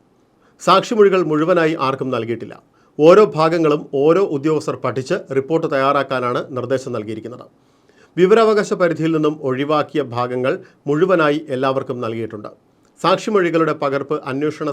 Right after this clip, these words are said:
സംഘാംഗങ്ങൾ ഇന്ന് ക്രൈംബ്രാഞ്ച് മേധാവിക്ക് കൈമാറണം. ആരും പകർപ്പെടുക്കരുത് എന്ന് കർശന നിർദ്ദേശമുണ്ട്. റിപ്പോർട്ടിലെ വിവരങ്ങൾ ചോർന്നത് പോലീസിൽ നിന്നും അല്ലെന്നാണ് ക്രൈംബ്രാഞ്ചിന്റെ നിഗമനം. പോലീസിന് റിപ്പോർട്ട് കൈമാറിയതിന് പിന്നാലെയുണ്ടായ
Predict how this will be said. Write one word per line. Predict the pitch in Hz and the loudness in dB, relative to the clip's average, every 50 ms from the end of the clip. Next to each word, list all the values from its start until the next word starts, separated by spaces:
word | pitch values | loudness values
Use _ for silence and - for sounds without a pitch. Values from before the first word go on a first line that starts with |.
| - 139 | -6 -8
സംഘാംഗങ്ങൾ | 127 120 139 135 131 131 131 131 131 - - 131 | -8 -6 -4 -4 -4 -4 -2 -4 -4 -4 -6 -6
ഇന്ന് | 127 131 123 123 | -6 -6 -6 -6
ക്രൈംബ്രാഞ്ച് | 123 127 131 135 135 135 143 135 - 135 123 | -6 -4 -4 -4 -4 -4 -4 -6 -6 -6 -4
മേധാവിക്ക് | 127 123 120 123 123 117 120 117 120 - | -4 -4 -4 -4 -6 -6 -6 -10 -10 -10
കൈമാറണം. | 110 107 107 107 104 107 107 123 135 - _ _ _ _ _ _ _ _ _ _ _ _ _ | -8 -10 -10 -10 -12 -10 -10 -12 -12 -14 _ _ _ _ _ _ _ _ _ _ _ _ _
ആരും | 135 139 147 151 151 151 151 | 2 4 4 2 0 -2 -4
പകർപ്പെടുക്കരുത് | 139 139 151 156 156 - 156 147 139 143 165 151 151 160 151 | -2 -2 -2 -4 -2 -4 -2 -2 0 0 0 0 0 -2 -2
എന്ന് | 139 131 - - | -2 -4 -6 -6
കർശന | 147 131 123 - 147 127 | -6 -6 -6 -4 -6 -6
നിർദ്ദേശമുണ്ട്. | 120 117 110 117 117 110 - 113 104 - - - _ _ _ _ _ _ _ _ _ _ _ _ _ - | -6 -6 -6 -6 -6 -6 -6 -12 -14 -16 -18 -20 _ _ _ _ _ _ _ _ _ _ _ _ _ -4
റിപ്പോർട്ടിലെ | 147 160 160 220 208 202 220 214 | -4 4 6 6 6 6 6 4
വിവരങ്ങൾ | 208 180 180 185 180 175 180 165 165 | 4 4 4 2 2 2 0 0 2
ചോർന്നത് | 160 147 143 147 156 147 131 147 165 160 | 0 0 2 2 0 0 0 0 -2 0
പോലീസിൽ | - 147 147 160 160 - 175 165 | -2 0 0 0 -2 -2 -4 -4
നിന്നും | 160 156 156 151 151 139 | -2 -4 -4 -6 -6 -6
അല്ലെന്നാണ് | 127 131 143 147 147 139 131 131 165 165 | -4 -4 -4 -2 0 0 0 0 -2 -4
ക്രൈംബ്രാഞ്ചിന്റെ | 147 131 127 127 131 131 131 131 117 123 120 127 117 110 | -4 -4 -4 -4 -2 -2 -4 -4 -4 -6 -8 -6 -6 -6
നിഗമനം. | 104 110 104 107 120 - - _ _ _ _ _ _ _ _ _ _ _ _ | -8 -8 -10 -12 -12 -16 -18 _ _ _ _ _ _ _ _ _ _ _ _
പോലീസിന് | 135 139 151 151 151 - 151 151 147 131 | -2 0 0 0 0 0 -2 0 0 0
റിപ്പോർട്ട് | 135 120 113 147 143 143 147 - | -2 -2 -2 -4 -4 -4 -2 -2
കൈമാറിയതിന് | 139 135 135 139 135 135 143 135 135 135 131 | -2 0 2 0 0 0 0 -2 -2 -4 -4
പിന്നാലെയുണ്ടായ | 135 127 127 131 135 139 147 143 131 123 127 123 | -4 -4 -2 -2 0 2 0 0 0 -2 -2 -2